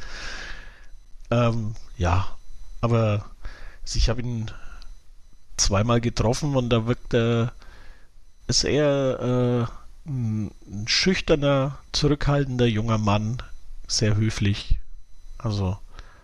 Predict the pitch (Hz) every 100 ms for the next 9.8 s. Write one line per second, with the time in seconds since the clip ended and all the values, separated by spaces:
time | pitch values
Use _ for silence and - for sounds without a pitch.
0 | - - - _ _ - - - - -
1 | 113 123 127 135 135 131 120 120 123 85
2 | 120 - - 117 123 123 127 - - -
3 | - - - - - - - - 139 151
4 | 143 135 139 - 135 117 - 120 - -
5 | - - - - - - - - 110 98
6 | 110 110 - 104 107 104 117 113 113 107
7 | 104 - - - - - - - 220 127
8 | - 175 131 - 135 113 107 107 107 104
9 | - 113 110 127 - 143 110